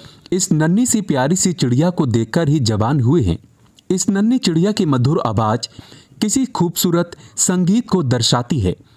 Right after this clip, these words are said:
आपको बता दें, गौरिया कभी छत पर, तो कभी घर की दहलीज पर, कभी बालकनी में।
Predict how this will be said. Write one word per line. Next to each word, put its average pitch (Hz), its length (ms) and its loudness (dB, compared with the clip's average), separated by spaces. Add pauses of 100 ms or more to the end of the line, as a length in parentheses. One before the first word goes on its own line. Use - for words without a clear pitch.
(300)
आपको 208 360 0
बता 175 300 0
दें, 101 180 -2 (360)
गौरिया 196 400 2
कभी 190 280 0
छत 151 300 -4
पर, 127 200 0 (280)
तो 220 120 -2
कभी 214 260 0
घर 151 200 0
की 208 180 -6
दहलीज 131 460 0
पर, 101 260 -2 (580)
कभी 190 220 0
बालकनी 185 520 0
में। 185 200 0